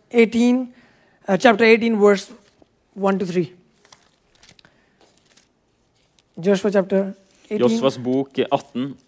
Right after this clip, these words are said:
Speaker 1: One,
Speaker 2: Un
Speaker 1: two,
Speaker 2: to
Speaker 1: three.
Speaker 2: tres.
Speaker 1: Okay. Yep. Uh, it says that now the whole congregation of the children of Israel assembled together at Shiloh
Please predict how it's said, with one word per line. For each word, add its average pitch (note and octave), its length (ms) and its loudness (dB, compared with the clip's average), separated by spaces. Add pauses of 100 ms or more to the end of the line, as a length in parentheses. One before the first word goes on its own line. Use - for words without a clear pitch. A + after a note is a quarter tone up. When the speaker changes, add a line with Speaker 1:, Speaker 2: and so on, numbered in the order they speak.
(200)
Speaker 1:
One, F#3 160 -4
Speaker 2:
Un G#3 60 -4
Speaker 1:
two, F3+ 80 -6
Speaker 2:
to G#2 60 -8
Speaker 1:
three. D3+ 120 -10
Speaker 2:
tres. F2 160 -6 (1800)
Speaker 1:
Okay. F3 540 -10 (1900)
Yep. E3+ 160 -14 (960)
Uh, E3 440 -6 (760)
it G#3 80 -8
says A3+ 200 4
that G#3 80 2
now B3+ 420 2
the A3+ 160 4
whole B3+ 220 6
congregation A3+ 760 2 (280)
of G3+ 120 0
the G#3 60 0
children A#3 280 2
of B3+ 100 2
Israel G#3 380 4
assembled G#3 420 0
together G#3 340 2
at F#3+ 140 -2
Shiloh A3 420 2